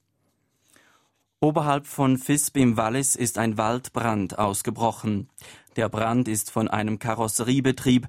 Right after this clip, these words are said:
auf den nahen Wald übergesprungen. Wegen der Trockenheit und des starken Windes breitete sich das Feuer innerhalb kurzer Zeit auf eine große Fläche aus. Verletzt worden ist nach Angaben der Kantonspolizei niemand.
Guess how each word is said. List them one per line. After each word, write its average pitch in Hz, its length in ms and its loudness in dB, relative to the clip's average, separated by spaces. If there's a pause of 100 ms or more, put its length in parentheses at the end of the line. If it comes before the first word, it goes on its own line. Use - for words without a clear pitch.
(220)
auf 113 220 -2
den 113 160 2
nahen 110 400 0
Wald 117 280 2
übergesprungen. 107 880 0 (420)
Wegen 107 180 2
der 101 100 0
Trockenheit 117 640 0
und 104 140 -2
des 107 140 -2
starken 110 420 0
Windes 123 400 4 (320)
breitete 120 460 -2
sich 110 180 -4
das 110 200 -2
Feuer 120 420 2
innerhalb 110 260 0
kurzer 127 460 -2
Zeit 120 400 0 (240)
auf 113 160 -2
eine 110 240 0
große 117 420 0
Fläche 131 400 -2
aus. 95 400 -4 (380)
Verletzt - 480 -2
worden 147 260 2
ist 139 140 0
nach 127 140 0
Angaben 113 440 0
der 104 140 -2
Kantonspolizei 110 1000 0
niemand. 113 580 4